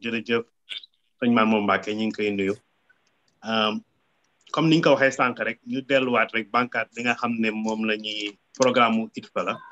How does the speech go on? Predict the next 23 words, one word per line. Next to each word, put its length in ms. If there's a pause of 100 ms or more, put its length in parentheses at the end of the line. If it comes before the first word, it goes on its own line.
(500)
Islamic 380
Tijaniya 540
Foundation 580 (100)
America. 380 (760)
Moom 380
la 100
ñuy 220
am 260
chaque 280
semaine. 280 (1040)
Euh, 240 (320)
li 100
ci 220
jiitu 340
mooy 460
ñetti 280
fan 200
yi 80
nga 80
xam 220
ne 180 (580)
sëñ 260
Ahmed, 320